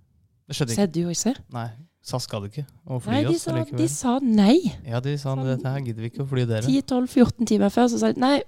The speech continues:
Speaker 2: nei.»
Speaker 1: Dere to
Speaker 2: Du
Speaker 1: skal ikke
Speaker 2: og
Speaker 1: ha
Speaker 2: mitt, eh, trenger ikke å vaske bikinien og,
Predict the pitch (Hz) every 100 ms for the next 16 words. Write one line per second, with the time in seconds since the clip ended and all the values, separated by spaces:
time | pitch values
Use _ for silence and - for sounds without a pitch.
0 | _ - 226 247 170 - _ 127 120 120
1 | 131 135 131 - - _ - _ _ 185
2 | 196 233 262 - - 240 254 110 107 -
3 | - - _ _ _ - - _ _ -
4 | 214 - - 247 208 247 294 302 214 -
5 | 185 196 208 185 185 185 190 190 190